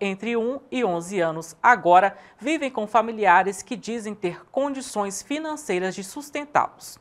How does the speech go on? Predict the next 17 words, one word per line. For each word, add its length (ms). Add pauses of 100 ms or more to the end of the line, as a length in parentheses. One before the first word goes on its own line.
(480)
Ainda 440
assim, 320 (280)
amigos 520
e 60
familiares 760
arrecadaram 920
setenta 640
mil 160
reais 480 (200)
em 160
um 140
esforço 640
para 320
ajudar 560
o 100
futuro 460
delas. 520